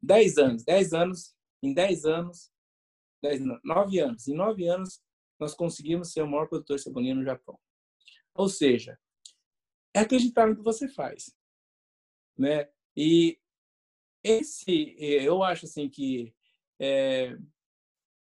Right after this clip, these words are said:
é, essa oportunidade que eu tive, né, é, entrar na agricultura, aconteceu por quê? O que você acabou de conversar com a gente, é, falando assim, que o brasileiro é um, é um, é um,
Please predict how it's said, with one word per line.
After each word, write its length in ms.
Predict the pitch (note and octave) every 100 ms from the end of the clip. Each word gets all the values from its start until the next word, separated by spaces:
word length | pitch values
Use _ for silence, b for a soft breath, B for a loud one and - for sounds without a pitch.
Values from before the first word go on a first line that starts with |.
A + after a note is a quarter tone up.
| _ _
é, 1120 | D3 C3 C3 C3 B2+ B2+ B2 B2 - - - -
essa 160 | E3 A3
oportunidade 560 | G#3+ F#3+ E3+ D3+ D3 -
que 80 |
eu 80 | C#3
tive, 440 | - C#3+ C3+ B2 - _ _ -
né, 300 | B2+ C#3 C#3 _ _ _ -
é, 720 | C3 B2 A#2+ A#2 A#2+ A#2 A#2 B2 - _ -
entrar 360 | C3 B2+ D3+
na 80 | D3
agricultura, 720 | B2+ A#2+ A#2 A#2 E3+ F3+ - - _ -
aconteceu 540 | - D#3 D3 D3 D#3
por 180 | C#3+ C3
quê? 320 | D3+ E3+ G#3+ _ _ _ _ _ _
O 60 | C3+
que 160 | F3
você 280 | D#3+ E3 E3
acabou 340 | D3+ D3+ D3 D#3+
de 100 | -
conversar 420 | D3+ C#3 D3 C3
com 80 | C3+
a 60 |
gente, 500 | B2 C3 C3 - - _ _ _ -
é, 100 | A#2+
falando 280 | B2+ C3+ C3
assim, 220 | C3 B2+
que 80 | C3
o 40 |
brasileiro 440 | C3+ D3 B2+ C#3 D3
é 20 |
um, 260 | D3 C#3 C3
é 140 | A#2+
um, 200 | B2 A#2
é 100 | C3
um, 380 | C3 B2 A#2+